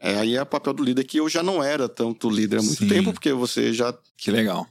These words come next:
Speaker 1: Aí você volta, que, "Nossa, o site tem que tá no ar", assim, "Ah, não, não é possível." É,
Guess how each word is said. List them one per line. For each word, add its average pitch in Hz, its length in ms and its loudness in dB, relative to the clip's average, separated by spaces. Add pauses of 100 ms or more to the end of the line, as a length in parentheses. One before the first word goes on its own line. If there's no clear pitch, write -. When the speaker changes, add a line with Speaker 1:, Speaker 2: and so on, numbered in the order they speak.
(220)
Speaker 1:
Aí 110 120 0
você 180 200 -2
volta, 131 680 -2
que, - 100 -6
"Nossa, 113 220 -2
o 101 40 -6
site 135 200 -4
tem 143 80 -4
que 131 60 -12
tá 143 100 0
no 135 140 -2
ar", 131 60 -2
assim, 131 160 -4
"Ah, 139 100 0
não, 131 140 -2
não 123 80 0
é 117 40 -2
possível." 101 460 -2
É, 107 260 0